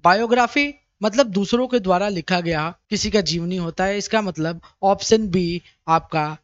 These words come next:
आंसर सही है। Question number twenty-four, a post without rumination, वन वर्ड सब्स्टिट्यूशन इसका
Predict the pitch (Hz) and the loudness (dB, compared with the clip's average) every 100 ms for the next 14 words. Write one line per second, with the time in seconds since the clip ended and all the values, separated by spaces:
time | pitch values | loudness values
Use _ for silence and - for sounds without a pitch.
0 | _ 156 156 - - 143 120 113 113 - | _ -6 -2 -4 -2 -2 -4 -8 -12 0
1 | 247 226 285 254 262 226 202 220 - 131 | 2 2 0 0 0 0 0 -2 -4 -8
2 | - 226 - 277 311 - 233 202 196 214 | -4 -4 2 4 4 2 2 4 4 2
3 | - - _ - 185 202 190 180 - 135 | -8 -20 _ -2 0 2 0 -2 -2 -6
4 | 120 180 220 240 240 240 - - 220 254 | -4 2 2 4 2 0 0 -2 2 4
5 | 240 226 - 226 233 | 4 0 2 2 2